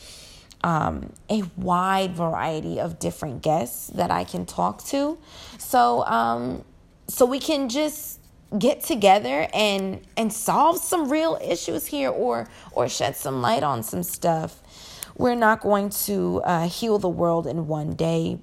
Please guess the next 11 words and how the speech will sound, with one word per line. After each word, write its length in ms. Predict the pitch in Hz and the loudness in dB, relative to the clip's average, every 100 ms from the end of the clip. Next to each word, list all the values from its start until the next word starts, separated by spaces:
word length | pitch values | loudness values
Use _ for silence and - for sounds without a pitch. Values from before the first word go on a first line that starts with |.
| - | 0
but 120 | 170 | 0
we 160 | 226 | 0
can 220 | 247 - 247 | -4 -6 -6
try. 420 | - 180 208 277 - - - - - - - - | -2 0 0 -2 -12 -20 -20 -20 -20 -20 -12 -4
And 300 | 196 196 196 | -2 0 0
this 180 | 208 | 0
platform 640 | - 233 202 - 214 202 - | 0 0 0 0 0 0 -2
is 160 | 190 - | -6 0
all 180 | 185 196 | 0 2
for 160 | 185 | -2
trying. 600 | 175 - 175 165 160 185 | -6 -2 -2 -2 -6 -10